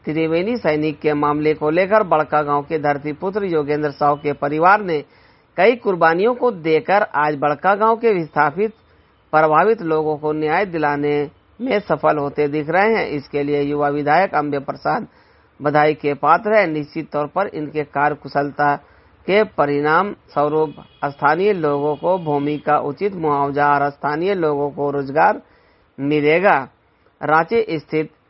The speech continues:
झारखंड मंत्रालय में राज्य सचिव के के सोन ने बड़का गांव में एनटीपीसी के विरोध में अपने बारह सूत्री मांगों को लेकर ग्रामीणों के द्वारा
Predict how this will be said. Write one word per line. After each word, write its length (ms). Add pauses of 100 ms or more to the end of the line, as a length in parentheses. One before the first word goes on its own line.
(140)
झारखंड 500
मंत्रालय 680
में 260
राज्य 520
सचिव 440
के 240
के 280
सोन 380
ने 240 (480)
बड़का 400
गांव 280
में 160
एनटीपीसी 840
के 240
विरोध 360
में 180
अपने 460
बारह 360
सूत्री 460
मांगों 420
को 220
लेकर 440
ग्रामीणों 600
के 200
द्वारा 440